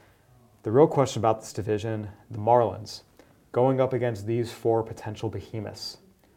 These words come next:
do they win sixty games? With an unbalanced schedule now.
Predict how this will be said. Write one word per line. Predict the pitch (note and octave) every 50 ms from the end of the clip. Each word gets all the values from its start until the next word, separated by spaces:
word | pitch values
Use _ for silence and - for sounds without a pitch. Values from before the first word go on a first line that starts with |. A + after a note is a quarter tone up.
| _ _ _ - G#2
do | A#2 A2+ A#2+
they | A#2+ A#2+ A2+
win | A2 A#2 A2+ G#2+ G#2
sixty | - - A2 G#2+ - - A2+
games? | G#2 A2 A2 A2 A2 A2 A2 - - - - _ _ _ _ _ _ _ _ _ _ _ _ _ _ _ _ _ _ - - - - - - - _ _ _ _ _
With | - A#2+ -
an | A#2 A2+
unbalanced | A#2 A#2 B2 A#2+ B2 A#2+ A#2+ A#2+ A#2 -
schedule | - - C3 B2 G#2 G#2+ G#2 G#2
now. | G2+ G2+ G2 G2 G2